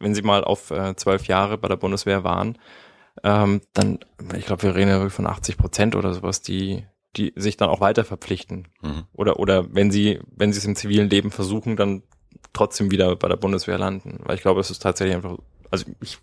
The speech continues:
Speaker 1: kann's nicht beurteilen, ich war da nicht. Ich kenn, äh, die Bundeswehr oder andere Armeen nur aus, äh, Film und Fernsehen. Aber das ist wohl so sehr eine andere Welt, dass, äh, dass die zivile Welt einfach
Speaker 2: Mhm.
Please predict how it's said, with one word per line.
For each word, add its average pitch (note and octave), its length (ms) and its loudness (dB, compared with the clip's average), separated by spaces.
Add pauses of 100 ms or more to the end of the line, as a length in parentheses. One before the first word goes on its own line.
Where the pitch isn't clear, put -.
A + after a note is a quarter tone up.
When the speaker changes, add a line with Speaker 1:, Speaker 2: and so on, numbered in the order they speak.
(180)
Speaker 1:
kann's F#2+ 280 -2
nicht F#2+ 100 0
beurteilen, G#2 340 2
ich F2+ 120 0
war F#2 160 4
da A#2 80 4
nicht. C3+ 260 -2 (500)
Ich - 100 -20
kenn, G2 320 0
äh, - 260 -6
die G2 80 -6
Bundeswehr G2+ 540 2
oder F#2 160 0
andere F#2+ 380 0
Armeen F#2+ 480 0
nur F#2+ 260 -4
aus, F#2+ 320 -6
äh, - 200 -8
Film G#2 280 0
und F#2+ 100 -2
Fernsehen. A2 520 2 (720)
Aber G2+ 140 -2
das G2 120 -4
ist G2+ 140 -4
wohl G2+ 340 2 (100)
so G#2 180 -4
sehr G#2 140 2
eine G#2 200 0
andere G#2 320 0
Welt, G2 440 2 (100)
dass, - 280 -6
äh, F#2+ 280 -10 (1300)
dass - 220 -4
die F#2+ 340 -4 (160)
zivile A#2 460 2
Welt A#2+ 440 2
einfach - 400 -8 (800)
Speaker 2:
Mhm. D#2 340 -12